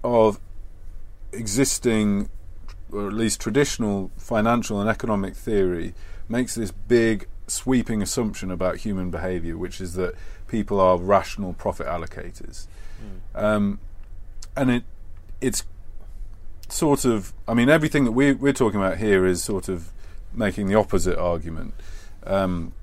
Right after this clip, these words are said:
Speaker 1: and that is only now really kind of gaining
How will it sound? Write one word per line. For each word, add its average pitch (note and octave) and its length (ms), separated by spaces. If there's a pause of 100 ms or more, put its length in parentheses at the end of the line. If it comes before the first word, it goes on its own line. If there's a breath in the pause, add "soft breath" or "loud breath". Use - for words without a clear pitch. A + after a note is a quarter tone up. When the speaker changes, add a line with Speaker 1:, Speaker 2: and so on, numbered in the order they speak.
(720)
Speaker 1:
and B2 160
that C3+ 160 (120)
is B2+ 120
only C#3 380
now B2 340
really G#2+ 520
kind G#2 280
of F#2 240 (520 soft breath)
gaining G#2+ 600